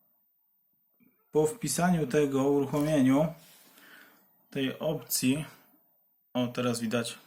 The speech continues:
diagnostyck. Tutaj widzimy na przykład, y, liczbę cykli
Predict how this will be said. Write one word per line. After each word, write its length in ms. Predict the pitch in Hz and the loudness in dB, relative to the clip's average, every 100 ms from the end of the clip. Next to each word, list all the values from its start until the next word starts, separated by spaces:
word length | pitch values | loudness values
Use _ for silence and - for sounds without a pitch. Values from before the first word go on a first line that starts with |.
| _ _ _ _ _ _ _ - | _ _ _ _ _ _ _ -10
diagnostyck. 880 | 135 127 123 131 127 143 175 - - - - - - - - _ _ _ - - - - - _ _ _ _ _ _ _ - | -4 -2 -2 -4 -4 -6 -6 -8 -10 -10 -10 -12 -20 -20 -20 _ _ _ -20 -20 -20 -20 -20 _ _ _ _ _ _ _ -6
Tutaj 340 | 160 165 156 | 2 4 4
widzimy 560 | 139 139 151 156 151 147 - | 2 0 0 4 4 2 -2
na 100 | 143 | -2
przykład, 480 | 131 - 147 139 135 | 0 -2 2 2 4
y, 320 | 139 135 135 | 4 4 4
liczbę 640 | 139 151 143 143 139 139 139 - 190 135 | 4 2 0 8 10 10 6 -2 -2 0
cykli 520 | - 156 147 139 135 | 4 4 6 4 4